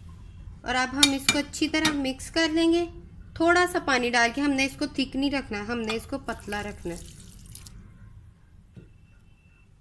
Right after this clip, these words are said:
अब हम इसको अच्छी तरह मिक्स करके आपको दिखाते हैं।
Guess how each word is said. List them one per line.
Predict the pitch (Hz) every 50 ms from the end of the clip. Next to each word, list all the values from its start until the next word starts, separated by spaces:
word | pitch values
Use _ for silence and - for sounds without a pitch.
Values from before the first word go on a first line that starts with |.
| - - -
अब | 233 233 254
हम | 262 277 269 262
इसको | 254 262 - - 277
अच्छी | 277 277 - - 294 285
तरह | 285 285 285 277
मिक्स | 254 220 202 - - -
करके | - 240 220 208 - 220
आपको | 208 202 196 - - 202
दिखाते | 190 196 - - 202 - - - 208
हैं। | 196 196